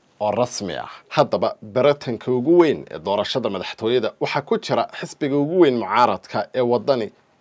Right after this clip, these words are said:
iyo midka muxaafadka ah ee Kulmiye. Haddii aad ku sugan tahay magaalada Hargeysa ama aad si uun ula socoto warbaahinta,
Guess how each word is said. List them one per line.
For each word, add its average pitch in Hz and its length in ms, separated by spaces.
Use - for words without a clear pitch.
iyo 202 220
midka 220 260
muxaafadka 131 680
ah 98 180
ee 107 80
Kulmiye. 117 640
Haddii 117 240
aad 120 120
ku 185 100
sugan 113 300
tahay 104 180
magaalada 107 400
Hargeysa 98 540
ama 98 200
aad - 120
si - 140
uun 120 120
ula 123 160
socoto 95 380
warbaahinta, 120 640